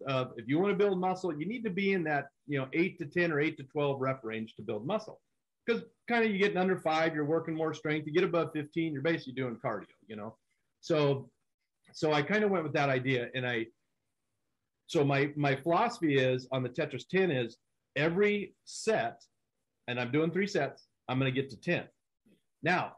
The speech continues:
how I decided to do that was if I didn't have a training partner,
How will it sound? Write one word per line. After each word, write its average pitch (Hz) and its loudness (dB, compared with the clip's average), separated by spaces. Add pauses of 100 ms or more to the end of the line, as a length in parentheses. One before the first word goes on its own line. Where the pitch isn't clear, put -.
(120)
how 143 2
I 143 4
decided 202 2
to 160 -2
do 208 2
that 143 2
was 127 0
if 120 -2
I 123 0
didn't 190 0
have 170 0
a 131 -2
training 165 -2
partner, 127 -2